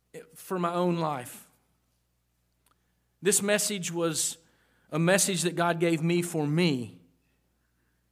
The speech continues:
and I'm passing it along to you. I do not presuppose that you do not worship. I am not here to judge your spirituality. That's not my job. My job is to tell you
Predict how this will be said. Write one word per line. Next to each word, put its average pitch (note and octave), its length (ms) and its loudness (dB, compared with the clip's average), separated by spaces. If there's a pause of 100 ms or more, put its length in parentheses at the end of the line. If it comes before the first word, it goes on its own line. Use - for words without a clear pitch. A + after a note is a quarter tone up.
(500)
and D3+ 100 -2
I'm C#3+ 80 0
passing F3 380 2
it D3+ 60 0
along D3+ 260 0
to - 120 -6
you. D3+ 140 2
I D3 60 2
do D#3+ 100 0
not E3+ 180 -4
presuppose F3 680 -6
that D#3 200 -12
you E3 100 -8
do E3 120 -8
not D#3 180 -8
worship. E3+ 460 -10 (720)
I D3 140 -8
am D#3 160 -6
not D#3+ 180 -6
here E3+ 240 -4
to E3 140 -10
judge D#3 340 -8
your D3+ 140 -10
spirituality. D#3+ 800 -8
That's D3 240 -12
not D3+ 160 -12
my D3 140 -10
job. B2 400 -14 (1900)
My F3 160 -8
job F#3+ 300 -4
is F3 120 -6
to E3 100 -10
tell F3 280 -10
you B2 400 -8